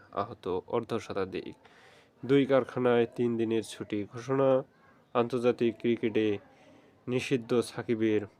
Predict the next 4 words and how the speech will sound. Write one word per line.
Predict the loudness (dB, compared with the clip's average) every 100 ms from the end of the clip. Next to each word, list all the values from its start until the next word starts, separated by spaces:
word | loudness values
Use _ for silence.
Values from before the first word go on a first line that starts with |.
| -4
বোলিং। | 0 2 0 -2 -8 -16 _ _ _ _ _ _ _ _ _ _ _ _ _ _ -8
জুলাই | 0 6 6 6
ঘোষণাপত্র | 2 0 0 2 -2 2 4 4
সরকারকেই | 0 -4 0 0 2 2 2 2 4 2